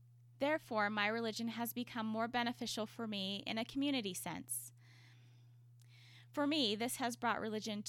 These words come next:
to more of a need on a daily basis, as it should have been all along. But the view of my eternal future has become less hopeful. Therefore, I view my religion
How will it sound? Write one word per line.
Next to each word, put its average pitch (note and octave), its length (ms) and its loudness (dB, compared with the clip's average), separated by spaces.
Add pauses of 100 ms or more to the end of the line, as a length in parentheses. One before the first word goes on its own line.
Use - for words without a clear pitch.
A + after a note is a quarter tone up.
to A3 120 -2
more A#3+ 240 2
of B3 100 -2
a A#3+ 60 0
need A3+ 260 -2
on G#3+ 120 -2
a G3 80 -4
daily F#3+ 280 -2
basis, - 640 -6 (340)
as G3+ 240 4
it G3 160 0
should G#3 200 -2
have G#3 120 0
been F#3 160 -2
all F3 240 -2
along. F#3 440 -2 (540)
But A3+ 280 4
the A#3+ 100 2
view C#4 220 0
of D#4+ 80 -2
my B3+ 160 2
eternal A3+ 400 -4
future G#3 400 -4
has G3+ 240 -4
become G3 360 -8
less F#3+ 240 -6
hopeful. - 520 -6 (520)
Therefore, A3 600 4 (100)
I G#3 140 2
view A3 180 -4
my A3+ 140 0
religion G3 420 -4